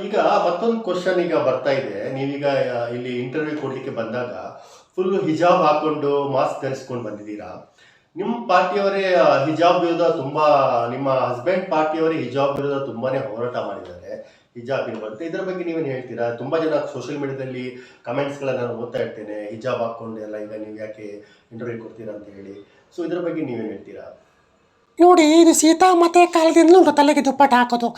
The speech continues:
Speaker 2: ರಾವಣನ ಕೆಟ್ಟ ದೃಷ್ಟಿಯಿಂದ ಬಚಾವಾಗಲಿಕ್ಕೆ ಸೀತಾಮಾತೆ ತಲೆಗೆ ದುಪ್ಪಟ್ಟು ಹಾಕ್ತಿದ್ರು. ಹಾ,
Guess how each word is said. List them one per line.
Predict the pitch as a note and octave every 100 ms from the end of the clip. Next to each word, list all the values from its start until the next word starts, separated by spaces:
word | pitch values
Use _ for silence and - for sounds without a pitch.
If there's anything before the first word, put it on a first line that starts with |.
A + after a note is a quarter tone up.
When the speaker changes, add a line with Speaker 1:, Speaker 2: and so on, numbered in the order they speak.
| - - -
Speaker 2:
ರಾವಣನ | D#4 E4+ F4 E4 E4
ಕೆಟ್ಟ | D#4+ D#4+ E4+ D#4+
ದೃಷ್ಟಿಯಿಂದ | D#4+ D#4+ E4 E4 E4+ D#4+ D4+
ಬಚಾವಾಗಲಿಕ್ಕೆ | D#4 D#4 E4 D#4+ D#4+ E4+ D#4+
ಸೀತಾಮಾತೆ | D#4+ E4+ D#4+ D#4 D#4+ D#4 - - - D#4
ತಲೆಗೆ | E4 E4+ E4+
ದುಪ್ಪಟ್ಟು | E4+ F4+ D#4
ಹಾಕ್ತಿದ್ರು. | D#4 - F4 B3+ - - - - -
ಹಾ, | D#4 C4